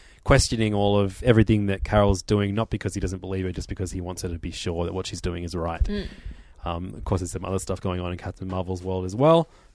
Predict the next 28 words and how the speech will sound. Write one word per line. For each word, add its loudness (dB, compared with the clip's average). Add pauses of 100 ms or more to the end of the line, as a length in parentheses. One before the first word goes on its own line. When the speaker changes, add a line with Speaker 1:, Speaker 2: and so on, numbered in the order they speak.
Speaker 1:
but, -4
um, -6
you -8
know, -10
there's -6
some -8 (260)
pretty -6
nice -6
scene -4
between -8
her -6
and -8
Hawkeye. 0 (680)
Um, -4
and 0
yeah, 2
it's -2
weird 8
that, 2 (400)
like, -6
Civil 0
War 0
two -2
can -8
be -10
such -12
a -10
bore, -10